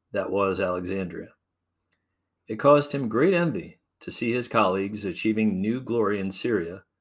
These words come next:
while he was relegated to a sideshow front. This wasn't to be the only time he would be stationed at a secondary theater. Fortunately, he was amongst the few officers chosen by Napoleon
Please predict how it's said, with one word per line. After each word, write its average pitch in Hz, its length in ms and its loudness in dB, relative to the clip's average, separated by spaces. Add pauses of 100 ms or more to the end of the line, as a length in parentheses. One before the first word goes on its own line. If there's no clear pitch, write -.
(420)
while 95 180 -4
he 120 100 0
was 120 240 -2
relegated 95 560 2
to 98 160 -6
a - 80 -6
sideshow 101 580 -2
front. - 460 -8 (1120)
This 117 180 -6
wasn't 147 360 0
to - 80 -10
be 127 180 -2
the 110 160 0
only 120 220 2
time 90 400 -6
he 98 100 -6
would 95 160 -2
be 90 120 -6
stationed 95 520 -4
at 87 80 -8
a 85 100 -8
secondary 92 580 -2
theater. 85 480 -6 (1500)
Fortunately, 117 720 0
he 123 100 -2
was 120 380 6
amongst 123 520 0
the 101 80 -2
few 175 220 0
officers 113 800 0
chosen 131 400 0
by 95 200 0
Napoleon 90 580 -6